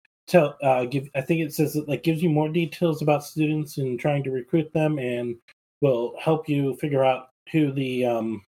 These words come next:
lost items go to by, like, telling you, I think it tells you what house they,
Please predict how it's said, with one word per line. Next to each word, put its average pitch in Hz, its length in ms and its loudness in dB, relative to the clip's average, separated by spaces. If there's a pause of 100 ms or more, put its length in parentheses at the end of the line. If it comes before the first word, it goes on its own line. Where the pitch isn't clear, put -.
(580)
lost 143 280 4
items 123 340 2
go 120 160 0
to 117 260 -6
by, 117 120 -4
like, 117 240 -4
telling 127 220 -2
you, 123 220 -2
I 117 60 -2
think 190 240 0
it 185 100 -2
tells 170 200 6
you 147 60 -2
what 139 200 -2
house 131 280 -4
they, 175 220 2